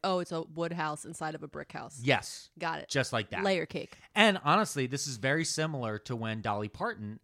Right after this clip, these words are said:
Speaker 2: had her cabin <laughs> moved to the middle. Remember?
Speaker 1: I think this might be the only time these two end up in a Venn diagram together.
Speaker 2: Mm, Peter the Great and Dolly Parton.
Speaker 1: <laughs> D-, no, don't.
Speaker 2: Well, they're both great.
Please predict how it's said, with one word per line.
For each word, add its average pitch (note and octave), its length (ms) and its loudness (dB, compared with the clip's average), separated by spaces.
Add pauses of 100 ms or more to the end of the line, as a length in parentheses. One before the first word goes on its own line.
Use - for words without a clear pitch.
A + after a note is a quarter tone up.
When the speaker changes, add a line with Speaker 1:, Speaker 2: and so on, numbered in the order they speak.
Speaker 2:
had A2+ 320 -6
her G3+ 160 -2
cabin C3 500 -2 (140)
<laughs> G#3+ 160 -6
moved E3+ 420 4
to F3 100 -2
the D#3+ 80 -4
middle. D#3+ 300 -2 (340)
Remember? A#3+ 440 8
Speaker 1:
I A3+ 160 8
think C4 200 0
this B3 160 -2
might A#3+ 200 0
be A3+ 60 -4
the G#3+ 100 -2
only G#3+ 180 -2
time G#3+ 240 0
these A3 220 -4
two A#3 180 0
end G#3+ 160 2
up A3 100 -4
in A3+ 80 0
a G#3+ 40 0
Venn A3 240 -2
diagram A3 440 4
together. G#3+ 440 6
Speaker 2:
Mm, F3 500 -2
Peter F#3 240 4
the F3 100 4
Great F3+ 280 6
and C#4+ 80 4
Dolly F3 240 10
Parton. E3 480 4 (100)
Speaker 1:
<laughs> - 100 -18
D-, B3 320 6
no, G#3 260 4
don't. G3+ 200 6
Speaker 2:
Well, B3 160 12
they're G3+ 120 12
both A3+ 220 12
great. G#2 260 2